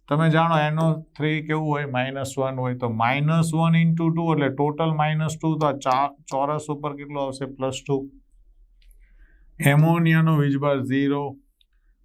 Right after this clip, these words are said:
એચ ટુ ઓ નો પણ ઝીરો, બી આર નો માઇનસ વન, ઉપર જાય તો પ્લસ વન. ટોટલ કેટલું થયું? તો કે ત્રણ. એટલે એની ઓક્સિડેશન સ્થિતિ ત્રણ.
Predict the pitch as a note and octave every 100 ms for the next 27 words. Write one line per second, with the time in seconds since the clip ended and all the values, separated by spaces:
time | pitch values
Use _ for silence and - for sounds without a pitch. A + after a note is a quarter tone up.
0 | - C3+ D3 D3 - D#3+ D#3 D3+ D3 C#3
1 | B2+ A2 A#2 C3+ C3+ C#3 C3+ C3+ _ _
2 | _ _ C3 C#3+ D#3+ D#3+ D#3 D3+ B2+ B2+
3 | C3 C3+ C3 C#3+ C#3+ D3 D3+ D3+ D#3+ D3
4 | C3+ C3+ C3 A2+ - C3 C#3 C#3 C#3 C#3
5 | C3+ B2+ D3 D3+ E3 D#3+ E3 E3 E3 E3
6 | D#3+ C3 C3 C3 B2+ B2+ B2 B2 B2+ B2+
7 | C3 C3 - - A#2 A#2+ C3 B2+ A#2 -
8 | A#2 A2+ A#2 A#2 - G2 A2 A2 C3 E2+